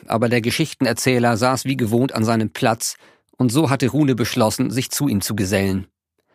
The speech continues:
Erstens hatte man von dort eine gute Sicht zur Tür, außerdem konnte Kara ihn mit seinen Erzählungen immer wieder begeistern, und da von Yolanda weit und breit keine Spur zu sehen war, musste er irgendwie die Zeit totschlagen.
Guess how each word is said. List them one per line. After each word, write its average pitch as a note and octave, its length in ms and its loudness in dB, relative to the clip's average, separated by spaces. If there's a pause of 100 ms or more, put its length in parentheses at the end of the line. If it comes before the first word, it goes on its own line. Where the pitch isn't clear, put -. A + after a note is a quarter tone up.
(420)
Erstens F3+ 420 0
hatte C#3 140 0
man C3+ 160 2
von B2 220 -2
dort D3 300 0
eine A#2 200 0
gute C#3 280 -2
Sicht B2 260 -2
zur B2 200 -4
Tür, B2+ 440 2 (340)
außerdem B2 480 2
konnte B2+ 260 -2
Kara C#3 440 0
ihn A2 160 2
mit A#2 120 0
seinen A2+ 200 0
Erzählungen G#2+ 600 0
immer A#2 280 0
wieder B2 140 0
begeistern, G#2+ 680 -2 (520)
und C3 200 -4
da C3 120 4
von C3 180 0
Yolanda A#2+ 580 2
weit A#2+ 220 0
und A2+ 160 -6
breit A2+ 300 0
keine B2 280 -2
Spur C#3 320 -2
zu A#2 160 -2
sehen A2 340 2
war, B2 340 2
musste F3 340 -2
er C3 200 2
irgendwie A2+ 420 0
die A#2 100 -4
Zeit G2 340 -2
totschlagen. F#2+ 600 -2